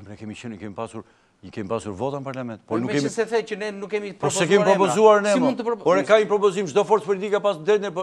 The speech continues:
Speaker 1: o, fa, e di si është problemi, Aleksandr, ti e marr për sipër ta amnistosh një gjë të pamundur.
Speaker 2: Po s'po amnistoj,
Speaker 1: Është
Speaker 2: se
Speaker 1: një
Speaker 2: unë
Speaker 1: detyrë
Speaker 2: s'kam
Speaker 1: e pamundur
Speaker 2: arsye.
Speaker 1: kjo, lere këtë mision se nuk e bën dot sot. Problemi është tillë, të tërë kanë, janë propozuar o nga Partia Demokratike, o nga Partia Socialiste. Ti realiteti ti s'ke çaj ndryshon asgjë.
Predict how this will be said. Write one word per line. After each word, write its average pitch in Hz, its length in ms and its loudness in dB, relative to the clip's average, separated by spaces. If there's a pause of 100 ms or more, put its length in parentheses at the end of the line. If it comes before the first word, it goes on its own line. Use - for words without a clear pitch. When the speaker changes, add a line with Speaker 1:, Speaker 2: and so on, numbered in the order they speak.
Speaker 1:
o, 147 220 0
fa, 151 120 -4
e 143 40 -4
di 131 80 -10
si 156 120 -10
është - 60 -14
problemi, 165 420 -6 (100)
Aleksandr, 135 380 -4
ti 170 100 -10
e - 20 -10
marr 160 160 -6
për 113 160 -16
sipër 139 220 -12
ta 135 80 -2
amnistosh 127 420 -6
një 113 140 -16
gjë 113 80 -10
të - 60 -20
pamundur. 92 460 -10
Speaker 2:
Po 170 80 -16
s'po - 200 -2
amnistoj, 254 340 2
Speaker 1:
Është 240 60 4
Speaker 2:
se - 60 -4
Speaker 1:
një 208 40 -2
Speaker 2:
unë 165 80 0
Speaker 1:
detyrë 165 160 2
Speaker 2:
s'kam 247 100 4
Speaker 1:
e 240 40 2
pamundur 175 340 2
Speaker 2:
arsye. - 60 -4
Speaker 1:
kjo, 123 100 0
lere 208 240 2
këtë 180 140 -2
mision 165 260 -6
se 147 80 -4
nuk 156 100 -4
e 143 60 0
bën 113 140 -4
dot 98 140 -8
sot. - 160 -14 (500)
Problemi 208 280 0
është 160 120 -6
tillë, 156 160 -4
të 170 100 -2
tërë 214 220 2
kanë, 185 160 0
janë 160 140 -2
propozuar 147 520 -2 (320)
o 202 320 4
nga 208 160 8
Partia 196 380 0
Demokratike, 185 800 -6 (440)
o 202 240 6
nga 202 140 4
Partia 180 280 -2
Socialiste. 147 560 -4 (140)
Ti 196 160 -2
realiteti 160 500 -6
ti 135 120 -12
s'ke 156 180 -12
çaj 135 160 -12
ndryshon 123 320 -12
asgjë. 92 260 -14